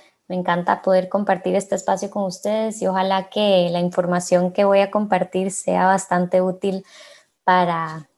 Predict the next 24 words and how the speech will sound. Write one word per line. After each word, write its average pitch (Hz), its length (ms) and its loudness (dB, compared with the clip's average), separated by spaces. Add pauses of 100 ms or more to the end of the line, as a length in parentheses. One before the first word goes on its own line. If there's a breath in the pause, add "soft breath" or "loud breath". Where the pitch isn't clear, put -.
(160)
todas 170 260 0
las 190 200 0
oyentes, 208 520 0
ya 180 140 0
sea 180 360 -6
que 175 100 -8
sean 165 460 -6
mamás, 214 760 -2
eh, 170 180 0
futuras 262 540 6
mamás 208 600 0
o 175 160 -6
que 160 320 -6 (320 soft breath)
aún 180 280 4
no 233 100 2
son 226 220 0
mamás, 220 480 0
pero, 165 680 2 (100)
pero 175 240 4
tienen 190 280 2
el 233 120 2
deseo 202 460 4
de 247 280 2 (440 soft breath)
y, 170 560 -2